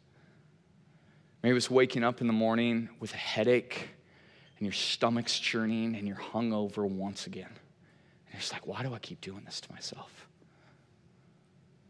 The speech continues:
Maybe it's another blow up with your spouse, or another broken relationship with a roommate or a friend,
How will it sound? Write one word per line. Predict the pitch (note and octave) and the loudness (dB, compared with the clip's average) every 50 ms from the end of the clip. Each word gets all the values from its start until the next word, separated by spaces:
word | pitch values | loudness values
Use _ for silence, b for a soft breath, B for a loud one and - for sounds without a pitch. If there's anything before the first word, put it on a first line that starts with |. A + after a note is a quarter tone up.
| _ _ _ - _ _ _ _ _ _ _ - - | _ _ _ -20 _ _ _ _ _ _ _ -10 -4
Maybe | G2+ G2+ A2 A#2+ B2 | 2 4 6 6 6
it's | A2+ - - | 6 4 2
another | A2+ A#2+ A#2+ B2 A#2 | 2 4 4 4 4
blow | G#2+ G2+ A2+ A2 A2+ A#2 A2+ A2+ A#2+ | 2 0 0 6 8 8 10 10 10
up | A#2+ A#2+ - - - | 8 6 4 -2 -4
with | - A2+ - | -4 -4 -4
your | - G2 | -4 -6
spouse, | - - - - F#2+ G2+ G#2 G#2+ A2 - - - - - - - - b b b b b b b b b b b b b b - - | -6 -4 0 2 4 4 4 2 2 0 0 0 0 0 -2 -4 -6 b b b b b b b b b b b b b b -4 -2
or | G2+ | 0
another | F#2+ G2 A2 A#2 A#2+ | 2 4 4 4 2
broken | G#2 - A#2 A2+ A#2 A#2 A#2+ - - A#2 | 2 0 0 4 6 6 4 4 2 0
relationship | A2+ G#2+ G#2+ G#2+ G#2+ - - A2 G#2 - - A2+ G#2+ - - | 4 4 4 4 4 2 -2 -4 -2 -2 0 0 0 0 -2
with | G#2 F#2+ - | -6 -6 -6
a | F#2+ | -4
roommate | F#2 F#2+ G#2 A2+ A2+ G#2+ G#2+ A2 A#2 A#2 A2+ - - | -2 0 2 2 4 4 2 2 0 -2 -4 -6 -8
or | A2 F#2+ F2+ | -8 -8 -8
a | - | -8
friend, | - - - - G2+ G2+ G2+ G2+ G#2 G#2 G2+ | -8 -8 -4 -2 0 2 2 2 0 -2 -4